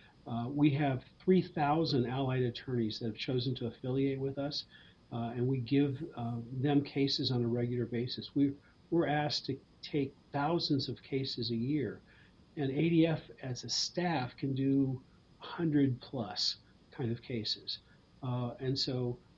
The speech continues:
the vast majority of cases that we, uh, uh, get done as a, an alliance are done by our three thousand allied attorneys. Uh, now, they are not typically the test cases, the big cases that, uh,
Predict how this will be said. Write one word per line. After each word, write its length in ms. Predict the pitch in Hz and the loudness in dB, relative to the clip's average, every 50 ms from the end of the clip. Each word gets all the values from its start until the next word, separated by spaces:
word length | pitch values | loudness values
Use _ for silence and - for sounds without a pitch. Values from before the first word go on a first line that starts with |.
| - - - - | -20 -20 -8 -4
the 60 | 156 139 | -4 0
vast 420 | 127 156 156 165 175 160 - - | 2 2 4 4 4 2 2 2
majority 420 | 147 131 139 143 143 139 139 131 127 | 2 4 4 4 4 6 6 4 4
of 80 | 123 | 2
cases 540 | - - 131 127 139 135 - - 120 110 - | 0 -2 -2 0 0 0 0 -2 -4 -4 -4
that 180 | - 120 110 107 113 127 123 | -4 -6 -6 -6 -8 -8 -6
we, 460 | 127 127 131 127 127 127 127 123 117 | -4 -2 -2 0 0 0 0 0 -2
uh, 160 | 110 107 113 - - - - - - - - - - 120 | -2 -6 -8 -12 -14 -18 -20 -20 -20 -20 -20 -20 -14 -12
uh, 220 | 117 113 117 120 127 131 127 | -10 -8 -8 -8 -8 -4 -2
get 220 | 143 131 - - | -2 -2 -2 0
done 180 | 156 147 147 147 | 0 2 4 2
as 180 | 127 - - | 2 2 0
a, 60 | 113 | -4
an 280 | 101 110 - - 123 123 | -4 -6 -4 -4 -2 -2
alliance 640 | 123 110 107 123 147 180 170 113 92 - - - - - - - _ - | 0 0 0 0 2 2 2 0 0 -2 -6 -10 -12 -14 -20 -16 _ -2
are 120 | 143 143 | 0 2
done 220 | 143 160 151 147 | 4 4 4 4
by 140 | 139 143 127 | 4 2 2
our 200 | 117 113 113 113 - | 0 0 -2 -2 -2
three 140 | - 135 127 | -2 -2 -2
thousand 400 | - 135 120 117 - 123 120 117 | 0 -2 -4 -2 -2 0 0 0
allied 280 | 113 110 110 110 107 | 0 -2 -2 -4 -4
attorneys. 600 | 101 92 - - - 120 107 90 - - - - - - - - - _ _ - - - | -6 -8 -8 -8 -8 -6 -6 -8 -8 -10 -12 -12 -12 -14 -18 -20 -20 _ _ -20 -10 -6
Uh, 200 | 117 113 113 117 | -4 -4 -2 0
now, 240 | 117 123 120 117 - - - - | 0 0 -2 -2 -4 -8 -12 -10
they 320 | 208 156 139 147 139 135 131 | -4 0 2 4 6 6 6
are 120 | 127 120 127 120 - - - | 4 2 2 0 -4 -6 -2
not 280 | 156 151 147 120 - - | 0 0 0 0 -2 -4
typically 400 | - 160 - - - - 139 135 | -4 -4 -4 -4 -4 -2 -2 -2
the 120 | 117 113 | -2 -4
test 440 | - - - - 175 180 - - - | -6 -6 -4 -2 0 0 0 -2 -4
cases, 400 | 104 92 95 - - 117 113 110 | -6 -6 -6 -6 -6 -6 -4 -4
the 80 | 117 | -4
big 260 | 104 117 160 160 147 127 | -2 0 0 0 0 -2
cases 400 | - 101 107 113 - 127 120 113 | -4 -8 -6 -6 -6 -6 -6 -6
that, 180 | 113 101 - - - - | -6 -6 -8 -12 -12 -12
uh, 60 | 117 | -10